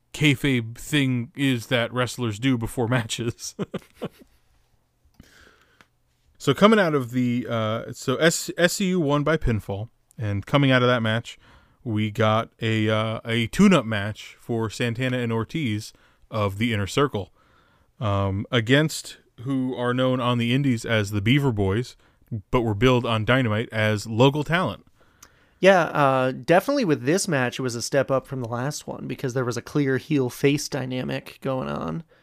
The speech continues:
Speaker 2: And
Speaker 1: Mm-hmm.
Speaker 2: like you said, this was just a tune-up match for Santana and Ortiz.
Speaker 1: And they got huge offense in.
Speaker 2: Yeah, Santana looked fantastic in this match, specifically him.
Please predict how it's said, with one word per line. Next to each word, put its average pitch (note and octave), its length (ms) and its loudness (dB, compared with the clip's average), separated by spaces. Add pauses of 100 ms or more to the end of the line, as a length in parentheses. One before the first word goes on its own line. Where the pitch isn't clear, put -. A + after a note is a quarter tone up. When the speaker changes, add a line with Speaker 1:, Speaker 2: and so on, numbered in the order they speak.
(360)
Speaker 2:
And B2+ 300 0
Speaker 1:
Mm-hmm. A#2+ 160 -4
Speaker 2:
like C3 160 -2
you C3 80 -6
said, C3+ 200 -2
this C3 160 -2
was C3 120 -6
just - 240 -6
a C3 40 -14
tune-up C#3+ 320 0
match C3+ 340 -6
for C#3 120 -8
Santana B2+ 540 -4
and A#2+ 80 -4
Ortiz. B2+ 720 -8 (380)
Speaker 1:
And D3 120 0
they G3 100 4
got C#3+ 280 0 (360)
huge E3 640 4
offense G2 580 -2
in. G#2 220 -14 (560)
Speaker 2:
Yeah, B2 240 2
Santana D3 540 2
looked - 280 0 (340)
fantastic C3+ 880 2
in C#3 180 -8
this B2+ 160 -8
match, D3 480 -6
specifically C3+ 800 -2
him. C3+ 400 -12